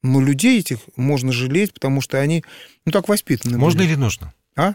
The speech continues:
Speaker 2: Можно или нужно?
Speaker 1: Нужно.
Speaker 2: Нужно.
Speaker 1: Они были так воспитаны. Мы чуть перескакиваем немножко.
Speaker 2: Мгм.
Speaker 1: Мне кажется, у человека, вот вы начали с того, что вот вы так поступаете, а не так. Каждый человек, когда приходит в храм, если он уже участвует в церковных таинствах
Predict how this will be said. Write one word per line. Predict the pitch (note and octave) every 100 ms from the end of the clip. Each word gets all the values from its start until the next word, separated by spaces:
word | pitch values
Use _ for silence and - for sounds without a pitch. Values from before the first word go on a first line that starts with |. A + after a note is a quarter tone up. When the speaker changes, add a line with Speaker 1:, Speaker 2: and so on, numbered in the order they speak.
| -
Speaker 2:
Можно | C3+ D#3 F3+
или | D#3+
нужно? | C#3+ A2 D#3+
Speaker 1:
Нужно. | C#3 A2+ A#2+ C#3+
Speaker 2:
Нужно. | A2 G#2 D#2 E2+ - _ - - -
Speaker 1:
Они | C3+ D#3+
были | F3+ F#3
так | F3
воспитаны. | F#3+ F3+ - A2+ A#2+
Мы | D#3+
чуть | -
перескакиваем | - F#3 F3+ F3 - C3
немножко. | C3+ B2+ A2
Speaker 2:
Мгм. | B2 G2+ A#2 B2+ B2
Speaker 1:
Мне | D#3
кажется, | F3+ E3+ -
у | D3+
человека, | F#3 E3 _ _ -
вот | C3
вы | D#3
начали | D3+ D3 C#3
с | A#2
того, | D3
что | C3 C3+
вот | B2
вы | C3+
так | - G3 -
поступаете, | - - C#3 B2+ C#3
а |
не | C#3
так. | C#3 G#2+ - _ _ _ _ _ _ - -
Каждый | - B2+ A#2
человек, | D#3+ D3+
когда | C3+
приходит | A#2+ C3+ C3+ B2
в | -
храм, | F#3+ A3+ - _ _ _ - _
если | C#3 -
он | D3
уже | C#3+ C#3
участвует | C3+ E3+ C#3 B2 A2
в |
церковных | - C3+ D3 B2 A#2
таинствах | - A3 F#3 - G2+